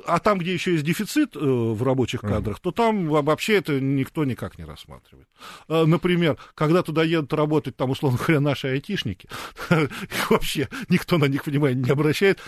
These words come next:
Speaker 1: потому что там в некоторых корпорациях до двадцати пяти-тридцати процентов наших.
Speaker 2: Наших
Speaker 1: Э,
Speaker 2: айтишников.
Speaker 1: наших айтишников. На них никто внимания не обращает, потому что, а кто, если не они-то, работать
Speaker 2: Ну
Speaker 1: там
Speaker 2: да.
Speaker 1: будет?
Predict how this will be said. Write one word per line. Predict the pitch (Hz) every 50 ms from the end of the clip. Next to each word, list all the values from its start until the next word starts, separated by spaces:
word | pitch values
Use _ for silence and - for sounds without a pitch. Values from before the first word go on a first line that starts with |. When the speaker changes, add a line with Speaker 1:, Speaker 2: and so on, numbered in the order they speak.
| - -
Speaker 1:
потому | - - 135 135 147 143
что | - -
там | 131
в | 131 143
некоторых | 139 120 - 123 -
корпорациях | - - 123 - - 139 143 160 147 - 135 110 104
до | 120 127
двадцати | 107 110 120 - - - - 131
пяти-тридцати | - - - 170 - 120 110 - - - -
процентов | - - 113 113 - - 80 71 - - -
наших. | 82 76 - - - - - -
Speaker 2:
Наших | 127 151 147 - - -
Speaker 1:
Э, | 135
Speaker 2:
айтишников. | 127 120 - 113 90 - - - 117
Speaker 1:
наших | 117 127 110 - - 120
айтишников. | 110 104 - 110 90 - 92 - - 87 - - - -
На | 123 147
них | 165 -
никто | 147 - - 151
внимания | 117 113 127 120 127 117 117
не | 117
обращает, | 117 101 117 117 - - 196 190 -
потому | - - 101 110 123
что, | - - - - - - _
а | - -
кто, | - - - - 208 147
если | 117 101 95 - - 101 101
не | 98 98 107
они-то, | 135 165 185 147 95 - - 76
работать | - 110 113 139 165
Speaker 2:
Ну | 196 233
Speaker 1:
там | 208 165
Speaker 2:
да. | 123 110
Speaker 1:
будет? | 95 - 98